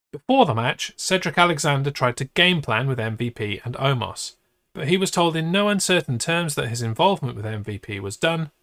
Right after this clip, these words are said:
and to move on. As the match got underway, Omos toyed with Lashley,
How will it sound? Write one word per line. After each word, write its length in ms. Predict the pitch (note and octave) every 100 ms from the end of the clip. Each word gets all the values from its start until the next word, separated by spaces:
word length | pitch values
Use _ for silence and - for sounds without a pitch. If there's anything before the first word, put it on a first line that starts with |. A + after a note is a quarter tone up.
| -
and 120 | F#3+
to 80 | D#3+
move 240 | A2+ G#2 A2
on. 180 | F#2+ - _ _ _ _ _ _ _ _ _ _ _ _
As 140 | D#3+ D3+
the 60 |
match 240 | E3 E3+ -
got 240 | F3 E3+
underway, 420 | D#3+ C#3+ D3 E3+
Omos 420 | F3+ E3+ D#3+ D#3 -
toyed 320 | G#3 G#3 C#3+
with 140 | A2+
Lashley, 480 | A2 G2 - F#2